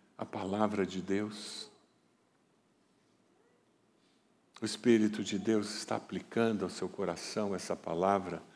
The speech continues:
e você está dizendo: "Esse mover é de Deus dentro de mim."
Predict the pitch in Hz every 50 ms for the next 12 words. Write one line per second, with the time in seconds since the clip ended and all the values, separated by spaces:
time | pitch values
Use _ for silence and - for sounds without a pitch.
0 | - - - _ - - - _ _ _ _ - - 101 104 101 - 117 110 -
1 | - - 110 98 95 95 85 - 107 104 101 98 95 95 95 92 98 98 92 -
2 | - - - - - - - - - - - - - _ _ _ _ _ _ _
3 | _ - - - - - - - - 110 104 - - - 127 127 123 101 87 87
4 | 98 110 120 127 127 123 117 113 123 139 131 101 87 90 98 110 117 107 - -
5 | 85 82 - - - 80 82 85 82 80 82 82 78